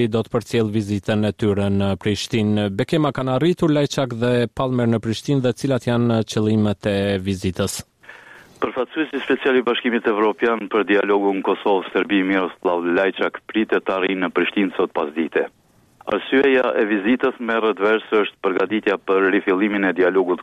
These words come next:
Speaker 2: Kosovë-Serbi, përkatësisht përgatitjet e takimit mes kryeministrit të Kosovës Albin Kurti dhe presidentit të Serbisë Aleksandar Vučić. Ë, sipas një njoftimi të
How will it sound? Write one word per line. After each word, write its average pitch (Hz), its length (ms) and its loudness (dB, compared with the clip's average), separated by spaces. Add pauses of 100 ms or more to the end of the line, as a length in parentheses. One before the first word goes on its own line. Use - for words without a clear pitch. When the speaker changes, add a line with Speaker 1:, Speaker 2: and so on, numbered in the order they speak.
Speaker 2:
Kosovë-Serbi, 92 760 0 (580)
përkatësisht 123 720 0
përgatitjet 104 800 -2
e 104 120 2 (120)
takimit 107 640 -2
mes 95 400 -2 (240)
kryeministrit 92 560 -2
të 92 140 0
Kosovës 95 500 0
Albin 92 320 -4
Kurti 120 400 0
dhe - 600 -4 (180)
presidentit 113 560 -2
të 95 160 0
Serbisë 92 400 0
Aleksandar 87 480 -2
Vučić. 85 460 -2
Ë, - 960 -4
sipas 135 260 0
një 139 240 2
njoftimi 139 400 0
të 123 160 0